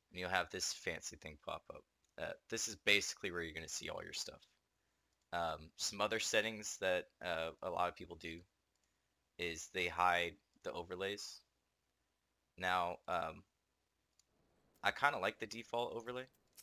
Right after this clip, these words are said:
just 'cause it'll have this. Um, otherwise, if you hit hide, you won't see that there. I kinda like actually seeing the numbers.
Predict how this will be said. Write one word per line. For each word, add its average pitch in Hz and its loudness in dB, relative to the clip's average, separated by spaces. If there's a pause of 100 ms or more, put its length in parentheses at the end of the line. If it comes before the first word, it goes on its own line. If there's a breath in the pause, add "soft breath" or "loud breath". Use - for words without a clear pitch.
(540)
just - -2
'cause 92 -2
it'll 90 2
have 85 2
this. - -6 (920)
Um, 82 -4 (3250)
otherwise, 92 2
if 90 -16
you 80 -10
hit 87 -2
hide, 82 2 (160)
you 87 -18
won't 85 -8
see - -2
that - -8
there. 82 -8
I - -4
kinda 92 2
like 82 -2 (140)
actually 80 -4
seeing 78 -8
the 80 -10
numbers. 78 -10